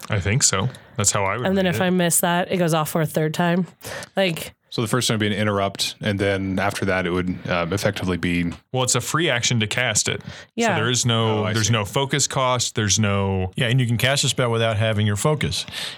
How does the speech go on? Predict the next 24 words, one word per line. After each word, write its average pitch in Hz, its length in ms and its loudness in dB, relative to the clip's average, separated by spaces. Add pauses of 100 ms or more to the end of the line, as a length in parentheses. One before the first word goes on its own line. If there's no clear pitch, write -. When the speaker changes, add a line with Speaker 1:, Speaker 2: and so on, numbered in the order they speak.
Speaker 4:
If 110 140 2
the - 80 0
trigger 143 360 2
is 110 120 0
you 117 80 0
dropping, 113 680 0
you 101 100 0
cast 107 340 2
it - 20 -4
before 127 300 0
you 143 60 2
drop. 87 300 -2
If 95 100 0
the - 60 2
trigger 110 320 0
is 101 80 0
a 98 60 0
death 156 240 2
save, 95 320 2
you 98 80 2
cast 104 320 0
it 80 80 -6
while 98 200 0
unconscious. 92 600 0